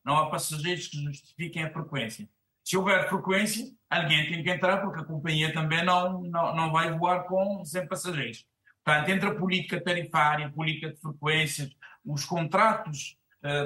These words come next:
portanto, com a, com as operadoras, têm que incluir esse tipo de, de serviço público, tem que haver alguma,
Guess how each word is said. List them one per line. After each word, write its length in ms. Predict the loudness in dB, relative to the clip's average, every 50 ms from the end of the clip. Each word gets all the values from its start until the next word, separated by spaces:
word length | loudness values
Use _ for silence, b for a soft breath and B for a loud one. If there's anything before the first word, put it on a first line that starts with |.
| -2 -4
portanto, 420 | -6 -4 -2 0 0 0 0 -2
com 160 | -2 0 2 2
a, 180 | 2 2 0
com 160 | 0 0 0
as 100 | 0 0
operadoras, 800 | -2 -4 -2 -2 -2 -2 -2 -2 -2 0 0 -2 -2 -4 -6 -10 _ _ _ _ _ _
têm 200 | -2 0 0 0
que 120 | -2 -4 -6
incluir 340 | -8 -6 -6 -6 -4 -4 -4
esse 180 | -4 -4 -6
tipo 240 | -8 -8 -8 -8 -4
de, 380 | -4 -2 -2 -2 -2 -6 -8 -16 _ _ _ -8
de 100 | -6 -4
serviço 500 | -2 -2 -2 -2 -2 -2 -2 -4 -4 -4
público, 340 | -2 0 0 0 -2 -2 -2
tem 140 | -4 -4 -2
que 80 | -2
haver 240 | -4 -2 -2 0 0
alguma, 540 | 0 0 0 -2 -2 0 0 0 0 -2